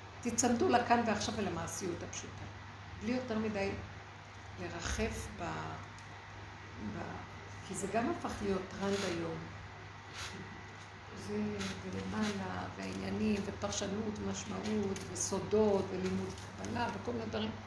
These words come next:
זה יפה לרגע אחד ללמוד ולדעת, לחזור לחיים. אני יכולה ליישם את זה בחיים? הכי טוב. הכי חשוב בחיים זה המידות וההתנהגות כאן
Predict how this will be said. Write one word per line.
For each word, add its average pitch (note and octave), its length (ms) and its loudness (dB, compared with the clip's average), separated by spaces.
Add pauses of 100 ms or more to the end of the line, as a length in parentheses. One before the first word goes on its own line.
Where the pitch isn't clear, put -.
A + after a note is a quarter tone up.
(640)
זה C#4+ 80 8
יפה C#4+ 180 10 (160)
לרגע G#4 300 10
אחד E4 240 6
ללמוד A#3 360 6
ולדעת, B3 520 4
לחזור G#3+ 380 6
לחיים. G3 420 2 (560)
אני G3+ 80 2
יכולה A3 300 6
ליישם G#3+ 380 6
את G#3 80 6
זה G#3 60 4
בחיים? A3+ 460 4 (160)
הכי - 200 -4
טוב. - 220 -2 (1120)
הכי E4+ 380 8 (320)
חשוב A#3+ 480 2
בחיים G3+ 420 2
זה F#3 120 0
המידות F3+ 680 0 (1300)
וההתנהגות F3+ 840 2 (160)
כאן A3 120 4